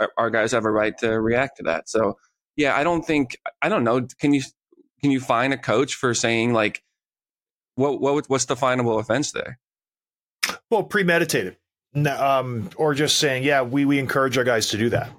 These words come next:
Speaker 2: Yeah, he can get fined for that, I think. And I, I, I get what Riley's doing. I get what Keefe's doing, 'cause the one thing we question, you know, ourselves included, with these Toronto Maple Leafs teams is team toughness. Do they react? Do they have each other's backs? Are they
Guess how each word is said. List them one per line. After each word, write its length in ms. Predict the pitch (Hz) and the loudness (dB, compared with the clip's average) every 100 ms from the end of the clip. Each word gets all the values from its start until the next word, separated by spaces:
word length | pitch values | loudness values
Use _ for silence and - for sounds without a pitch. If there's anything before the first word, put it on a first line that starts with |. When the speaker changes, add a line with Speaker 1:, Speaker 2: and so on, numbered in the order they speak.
| _ _ _ _ _ - | _ _ _ _ _ -2
Speaker 2:
Yeah, 180 | 151 101 | 0 2
he 120 | 151 | 0
can 100 | 135 | 0
get 160 | 92 | -2
fined 180 | 95 92 | -2 -4
for 100 | 101 | 0
that, 120 | 95 | 0
I 60 | 95 | 0
think. 300 | 110 110 - _ _ _ _ _ _ | -2 -4 -6 _ _ _ _ _ _
And 140 | 190 202 | -2 2
I, 300 | 190 165 - - - | 2 0 -4 -8 -6
I, 160 | 160 185 160 | -2 0 2
I 100 | 175 | 0
get 280 | 156 165 165 | 0 0 0
what 140 | 127 | 0
Riley's 360 | 147 151 147 - | 2 2 0 0
doing. 220 | 143 143 | 0 2
I 60 | |
get 160 | 135 135 | 2 0
what 100 | 123 | -2
Keefe's 320 | - 147 - | 0 0 0
doing, 300 | - 123 123 | -2 0 2
'cause 160 | 131 117 | 0 0
the 80 | 123 | 2
one 220 | 139 135 | 0 0
thing 220 | 135 127 | 0 2
we 140 | 123 | 0
question, 640 | 135 - 123 - 117 113 - 123 | 0 0 0 0 0 0 -2 -4
you 100 | 127 | 0
know, 120 | 110 | 0
ourselves 440 | 110 - 127 107 | 0 2 2 0
included, 520 | 110 143 170 139 107 | -4 0 2 2 0
with 100 | 120 | -2
these 180 | - 107 | 0 0
Toronto 280 | - 123 117 | 2 0 0
Maple 180 | 110 117 | 0 2
Leafs 220 | 110 - | 0 0
teams 260 | 156 156 107 | 2 2 2
is 80 | |
team 220 | - 131 107 | 0 0 0
toughness. 420 | 117 113 87 - | 0 -2 -6 -4
Do 140 | 147 | 0
they 120 | 135 | 0
react? 580 | 123 113 101 92 - - _ _ - _ _ _ _ - | 2 0 -2 -4 -10 -18 _ _ -20 _ _ _ _ -2
Do 100 | 160 | 2
they 160 | 165 | 2
have 220 | 131 135 | 2 0
each 160 | 131 - | 0 0
other's 240 | 127 113 | 2 0
backs? 440 | 92 101 104 104 120 | 0 0 2 0 0
Are 320 | 113 117 160 | 0 0 0
they 360 | 147 139 117 | 2 0 -2